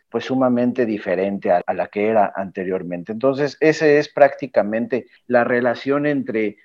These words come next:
cómo funciona nuestro cerebro. Nuestro cerebro nos dice, "Tengo hambre, vamos a comer", y comemos. El problema de hoy en día es que la nutrición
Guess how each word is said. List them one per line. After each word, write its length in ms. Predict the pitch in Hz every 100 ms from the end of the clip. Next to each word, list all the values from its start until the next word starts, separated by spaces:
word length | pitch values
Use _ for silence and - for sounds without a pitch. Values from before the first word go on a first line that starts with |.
| _
cómo 360 | - 165 170 175
funciona 540 | - 127 110 127 139
nuestro 480 | 139 113 98 - 95
cerebro. 680 | - 95 101 123 135 156 190 - -
Nuestro 360 | 85 87 -
cerebro 480 | 95 107 110 127 135
nos 220 | 123 107
dice, 340 | 95 123 123 113
"Tengo 460 | - 135 135 120
hambre, 360 | 101 110 127 160
vamos 400 | 120 104 104 -
a 80 | 95
comer", 640 | - 78 87 117 190 202 - _ _
y 140 | 156
comemos. 640 | 160 190 202 247 185 113 - _ _
El 140 | - 107
problema 520 | 117 113 123 139 147
de 100 | 135
hoy 140 | 147
en 180 | 151 151
día 280 | 143 151 143
es 160 | 131 131
que 140 | 147
la 140 | 131
nutrición 800 | 117 104 - 101 - 113 123 131